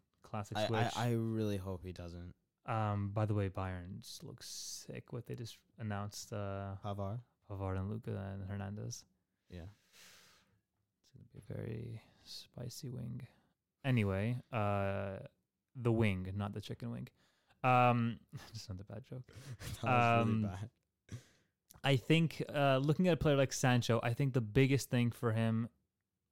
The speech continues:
Speaker 1: unfortunately, is the, the, the competition that they're playing in, which I guess is a good and bad thing. But my point is that I, it's, it's really tough for me to see players like Sancho and De Ligt, young players that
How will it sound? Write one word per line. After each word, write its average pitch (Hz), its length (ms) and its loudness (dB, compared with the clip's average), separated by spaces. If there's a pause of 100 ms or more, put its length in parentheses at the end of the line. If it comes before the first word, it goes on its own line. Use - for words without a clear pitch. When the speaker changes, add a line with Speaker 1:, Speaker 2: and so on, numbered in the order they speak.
(100)
Speaker 1:
unfortunately, 113 840 4
is 107 140 0
the, 110 220 0
the, 110 220 0
the 110 100 0
competition 104 580 -6
that 104 80 -4
they're 110 100 -8
playing 117 300 -10
in, 135 140 -8 (1040)
which - 180 -12
I 165 40 -6
guess 160 200 -4
is 170 60 2
a 156 60 4
good 143 240 6
and 135 140 6
bad 135 220 6
thing. 120 160 2
But 131 120 4
my 131 120 0
point 151 280 -2
is 135 100 0
that 135 200 2
I, 131 160 0 (300)
it's, - 240 -10 (100)
it's - 260 -6
really 156 240 2
tough - 280 -4 (180)
for 135 60 -2
me 135 100 2
to 123 80 0
see 127 220 -4
players 123 440 0
like 113 400 0 (880)
Sancho 120 520 0
and 113 80 2
De 117 80 2
Ligt, 110 300 0
young 123 340 2
players 110 380 0
that 110 140 -4